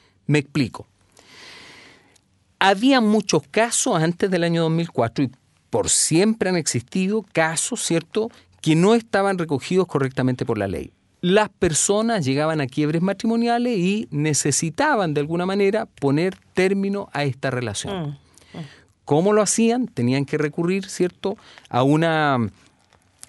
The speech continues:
Speaker 1: figura, eh, que existía en ese minuto,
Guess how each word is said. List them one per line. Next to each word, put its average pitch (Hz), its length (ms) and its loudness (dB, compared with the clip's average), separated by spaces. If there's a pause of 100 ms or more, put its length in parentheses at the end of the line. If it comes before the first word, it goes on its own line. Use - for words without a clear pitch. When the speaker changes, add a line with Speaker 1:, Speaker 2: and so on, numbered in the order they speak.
(140)
Speaker 1:
figura, 190 680 2 (220)
eh, 123 380 2
que 147 120 0
existía 185 800 0
en 170 80 -2
ese 151 160 -2
minuto, 180 480 0